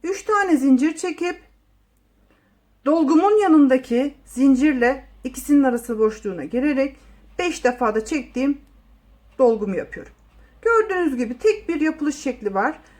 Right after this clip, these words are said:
Örgüye başlanış şekli ve bitiriliş şekli de sürekli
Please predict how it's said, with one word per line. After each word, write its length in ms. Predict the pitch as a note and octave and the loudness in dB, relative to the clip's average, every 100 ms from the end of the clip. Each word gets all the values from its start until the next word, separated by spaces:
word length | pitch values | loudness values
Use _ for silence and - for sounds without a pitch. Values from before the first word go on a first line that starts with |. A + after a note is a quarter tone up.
| _ - | _ -6
Örgüye 440 | F4 D4 E4+ D4 | -4 -2 -4 -2
başlanış 480 | D#4 D#4 D#4+ D4+ D#4 | -2 -2 0 2 2
şekli 360 | - C4+ C4 | -4 -8 -6
ve 120 | C4+ B3+ | -6 -6
bitiriliş 440 | C4+ D4+ A#3+ - | -6 -4 -4 -6
şekli 360 | C#4+ C4 G#3+ G3+ | -8 -6 -6 -4
de 160 | C4 - _ _ | -4 -6 _ _
sürekli 540 | - D4 C4 A#3 C4+ | -6 -4 -4 -4 -6